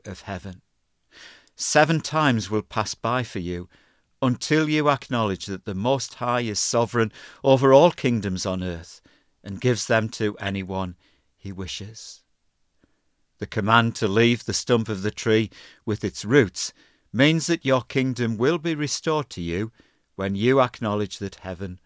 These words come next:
rules. Therefore, Your Majesty, be pleased to accept my advice. Renounce your sins by doing what is right, and your wickedness by being kind to the oppressed.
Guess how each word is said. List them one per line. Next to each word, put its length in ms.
rules. 680
Therefore, 560
Your 200
Majesty, 680
be 100
pleased 520
to 140
accept 640
my 260
advice. 680
Renounce 580
your 140
sins 420
by 240
doing 400
what 220
is 220
right, 360
and 160
your 180
wickedness 560
by 220
being 300
kind 500
to 100
the 160
oppressed. 720